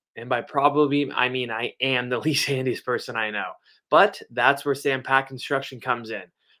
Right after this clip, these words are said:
From construction management to framing to back framing to renovations,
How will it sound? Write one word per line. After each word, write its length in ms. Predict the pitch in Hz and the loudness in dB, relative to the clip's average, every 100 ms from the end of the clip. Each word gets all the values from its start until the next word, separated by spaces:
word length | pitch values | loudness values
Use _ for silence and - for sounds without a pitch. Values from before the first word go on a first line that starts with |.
| - | -12
From 160 | 139 | -10
construction 640 | - 135 - 190 202 196 190 | -6 -6 4 8 8 4 4
management 560 | 170 165 147 156 147 - _ | 4 4 2 -2 -4 -8 _
to 80 | 143 | -6
framing 640 | - 160 160 165 165 165 - | 0 2 2 2 0 -2 -6
to 120 | 131 | 0
back 340 | 143 147 160 | 8 8 8
framing 300 | 175 165 156 143 | 0 0 -2 -6
to 100 | 135 | -2
renovations, 800 | 156 190 175 165 160 170 156 | 2 2 4 4 2 -4 -4